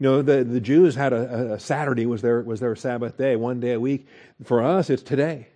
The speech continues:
day after day, as long as it's called today. So therefore, since it's available and since it's so easy,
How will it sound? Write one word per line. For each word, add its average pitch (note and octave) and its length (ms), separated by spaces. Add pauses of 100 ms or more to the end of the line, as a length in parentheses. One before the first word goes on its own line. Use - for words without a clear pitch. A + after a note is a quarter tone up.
(260)
day A#2+ 240
after C#3 220
day, C3+ 160
as B2 100
long B2+ 180
as A#2 100
it's A#2 100
called A#2 400 (460)
today. G#2 540 (2000)
So C3 160
therefore, C#3+ 680 (500)
since B2 240
it's C3 160
available C3 640
and A#2 120
since C3 240
it's - 300 (160)
so B2 240
easy, A#2 400